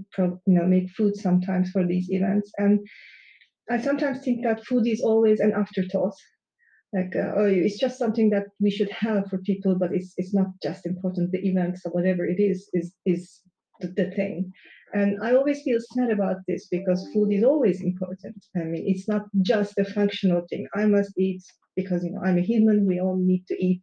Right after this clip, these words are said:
to function, and that's it. And I always try to, uh, make people think, uh, food is much more than that. And that's also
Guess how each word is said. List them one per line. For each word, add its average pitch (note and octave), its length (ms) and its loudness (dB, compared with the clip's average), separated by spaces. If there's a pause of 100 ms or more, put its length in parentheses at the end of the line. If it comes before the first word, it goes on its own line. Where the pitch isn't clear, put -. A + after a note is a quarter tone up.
(120)
to F#3 80 -18
function, F3 540 -6
and E3+ 160 -4
that's F3 240 -4
it. G3+ 160 -6 (560)
And F#3+ 340 2 (340)
I G#3 120 6
always A3+ 240 4
try A3 220 2
to, A3 320 2 (760)
uh, G3 460 4 (200)
make B3 220 2
people F#3+ 460 2 (580)
think, F#3 320 0 (100)
uh, F3+ 200 -2 (100)
food F#3+ 220 0
is F#3+ 200 -2
much F3+ 320 -2
more F3+ 240 2
than F3+ 220 -2
that. F#3 240 -4 (180)
And G3 140 6
that's B3+ 220 -2
also A3+ 500 0